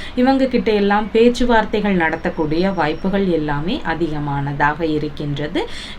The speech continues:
வீட்ல குழந்தை பேரு சம்பந்தமான விஷயங்கள் நடக்கிறதுனால மன மகிழ்ச்சிகள் அதிகரிக்கும். உங்களுடைய பிள்ளைகளிடையே இணக்கங்கள்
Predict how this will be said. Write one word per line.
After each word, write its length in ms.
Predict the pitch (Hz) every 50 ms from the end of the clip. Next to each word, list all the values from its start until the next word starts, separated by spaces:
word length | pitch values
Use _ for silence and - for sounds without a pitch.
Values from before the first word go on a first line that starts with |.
| 247
வீட்ல 300 | 269 302 311 311 - 277 269 262
குழந்தை 440 | - 247 240 262 269 269 254 269 254
பேரு 300 | 254 - 226 220 214 220 220
சம்பந்தமான 800 | - 220 190 185 190 196 190 190 190 185 180 175 170 175 175 170
விஷயங்கள் 540 | 160 165 - 196 185 185 185 180 180 165 160
நடக்கிறதுனால 800 | 151 156 165 - 175 165 160 156 165 160 156 156 156 160 185 208 208 190
மன 220 | 165 160 180 214 226
மகிழ்ச்சிகள் 680 | 214 175 160 175 175 175 175 - 196 180 - 185 196 -
அதிகரிக்கும். 680 | - 147 147 165 151 - 165 - 151 143 - 202 233 233 - - - - - -
உங்களுடைய 640 | - 277 285 294 294 269 262 247 240 233 233 226 220 - -
பிள்ளைகளிடையே 880 | 277 277 294 294 302 302 277 285 262 247 226 202 214 220 214 226 233 254 262 - 185 190
இணக்கங்கள் 560 | 208 240 247 247 254 247 247 240 247 247